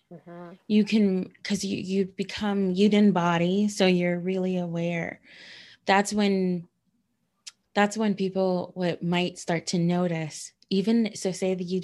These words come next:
Speaker 2: went through that whole practice, you played with it, you gazed into each other's eyes, and you're like,
Speaker 1: <laughs>
Speaker 2: "Yes, I'm ready for you," right? And then you go ahead and delight yourself in this meal. And then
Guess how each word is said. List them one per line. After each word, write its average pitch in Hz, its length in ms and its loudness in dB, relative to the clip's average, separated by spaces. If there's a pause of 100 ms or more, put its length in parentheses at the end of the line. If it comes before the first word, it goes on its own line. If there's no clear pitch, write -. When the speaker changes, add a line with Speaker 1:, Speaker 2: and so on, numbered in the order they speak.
Speaker 2:
went 180 220 -4
through 185 120 -2
that 170 160 -4
whole 170 240 -4
practice, 165 480 -10
you 170 60 -8
played 170 320 -4
with 160 220 -6
it, 165 80 -4
you 165 140 -12
gazed 156 300 -8
into 156 180 -8
each 156 140 -10
other's 151 240 -10
eyes, 151 340 -12
and 156 120 -6
you're 156 140 -8
like, 156 240 -10 (120)
Speaker 1:
<laughs> - 440 -20
Speaker 2:
"Yes, 196 280 -4
I'm 185 160 0
ready 170 280 -2
for 208 160 2
you," 160 320 -2
right? 180 300 2
And 196 120 0
then 175 160 2
you 196 300 0
go 190 180 -6
ahead 196 200 -2
and 185 100 -2
delight 170 320 -2
yourself 165 400 -4
in 165 60 -4
this 156 180 -8
meal. 185 340 -4 (1200)
And 190 140 -4
then 190 640 -4